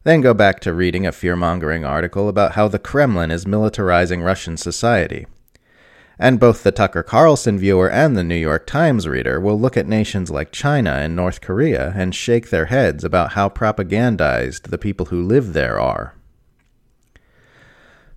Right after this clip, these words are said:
Western mass media consumers are no less propagandized than North Koreans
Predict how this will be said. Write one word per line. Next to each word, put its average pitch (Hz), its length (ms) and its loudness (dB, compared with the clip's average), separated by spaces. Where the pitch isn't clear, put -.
Western 139 460 4
mass 98 280 0
media 123 340 4
consumers 80 640 -6
are 101 220 2
no 113 280 2
less 110 300 4
propagandized 85 1120 0
than 87 240 -2
North 90 280 -2
Koreans 71 800 -6